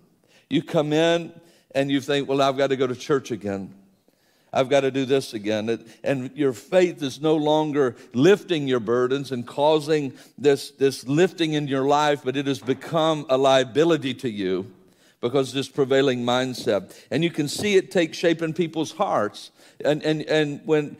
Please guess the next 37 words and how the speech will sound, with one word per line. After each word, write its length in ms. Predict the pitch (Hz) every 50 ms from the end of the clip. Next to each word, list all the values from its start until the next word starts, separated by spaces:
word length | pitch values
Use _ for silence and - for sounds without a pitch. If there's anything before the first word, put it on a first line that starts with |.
| - _ _
when 160 | 131 151 151
it's 180 | 151 143 -
a 60 | 156 135
labor 480 | 135 131 147 170 190 208 190 147 156
to 100 | 147 147
come 280 | - - 170 160 156 156
into 140 | 151 151 143
God's 380 | 131 156 147 147 147 143 -
house, 580 | - 170 147 139 135 113 98 90 - - - _ _ _ _ _ _ _ _ _ - - - _ -
when, 600 | 117 147 160 160 160 156 151 147 143 - - - - _ -
uh, 260 | - - - - 147 -
when 380 | - - 156 160 160 156 151 139
the 160 | 143 147 -
appetite 720 | 147 170 190 190 - 175 156 - - 165 151 143 135 131
for 160 | - - 143 135
God's 400 | 131 151 151 156 147 131 107 123
word 280 | 139 170 185 190 175
is 160 | 156 135 113
dried 360 | 98 - 131 117 117 113 107 110
up, 240 | 107 92 85 - _ _ _ _ _ _ _ _ _ _ _ _ _ -
uh, 240 | 147 147 147 143
when 220 | 131 147 160 151 147
the 100 | 131 143
songs 800 | - - - 190 180 185 196 190 180 160 143 131 120 113 -
have 160 | - 131 110 117
lost 320 | 143 143 147 139 - -
their 140 | 151 143 139
luster, 560 | 139 143 156 160 151 - - - 120 101 - - - - _ _ _ _ _ _ _ _ _ _
and, 220 | - - 147 143 - -
and 280 | 147 147 143 139 139 131
when 380 | 151 160 156 151 147 135 120
the 140 | 123 131 135
lo-, 360 | 139 143 151 165 175 180 175 -
their 260 | - 139 147 143 143
love 360 | 131 139 143 160 170 180 175
for 140 | - 160 147
Christ 800 | - - - 156 156 165 147 135 113 107 98 - - - -